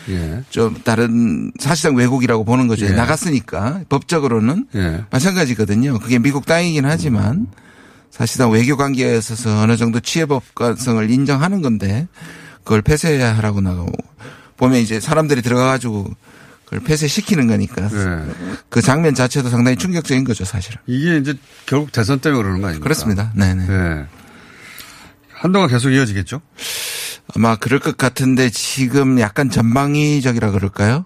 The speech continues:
Speaker 2: 그러니까 무역도 건드렸다가 기술
Speaker 1: 네.
Speaker 2: 문제 화웨이도 건드렸다가 그다음에 이것도 건드렸다. 이것도 사실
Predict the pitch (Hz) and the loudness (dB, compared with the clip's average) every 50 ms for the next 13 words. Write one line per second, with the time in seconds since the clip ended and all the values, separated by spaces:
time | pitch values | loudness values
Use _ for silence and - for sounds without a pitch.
0 | _ _ - 107 95 - - 101 104 110 127 135 143 127 - - 113 120 117 117 | _ _ -6 -6 -6 -2 0 0 2 4 4 2 2 0 -2 -6 -2 0 0 0
1 | 117 117 117 104 - - - - 65 64 60 - - - 131 139 - 160 156 131 | 0 0 -2 -2 -4 -6 -8 -8 -8 -8 -10 -10 -6 -2 0 2 2 2 0 2
2 | 131 120 113 113 107 120 131 135 131 123 104 110 - 107 101 101 107 - 87 - | 0 0 0 0 0 0 0 0 -2 -2 -4 -6 -4 -2 -2 -2 -2 -2 -6 -8
3 | - - - - - - - - - - - - - - - - - 101 104 120 | -8 -10 -10 -10 -12 -12 -14 -14 -16 -16 -16 -16 -16 -18 -10 -4 0 2 4 4
4 | 127 147 - - 127 101 110 107 107 104 107 - 104 123 156 - - 123 139 151 | 4 2 2 0 0 0 2 2 2 2 0 0 -2 -2 -2 -2 -2 0 0 0
5 | 151 151 160 151 147 | 0 0 -2 -4 -6